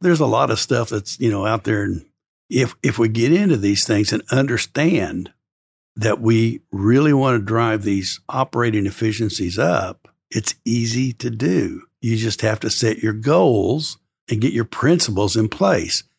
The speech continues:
because you have some operational goals and then you'll have some aspirational goals.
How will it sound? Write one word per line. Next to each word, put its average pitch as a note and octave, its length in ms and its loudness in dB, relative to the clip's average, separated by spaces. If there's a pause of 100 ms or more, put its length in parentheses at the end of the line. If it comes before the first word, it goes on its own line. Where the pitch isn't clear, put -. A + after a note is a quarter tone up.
(140)
because C3 340 0
you C#3 120 4
have D3 240 4
some A2+ 200 2
operational B2+ 640 0
goals G#2+ 400 0
and A#2+ 160 4
then C3+ 100 4
you'll C3+ 140 2
have A#2+ 200 2
some G#2 200 -2 (200)
aspirational G#2+ 920 -2
goals. F2 540 -4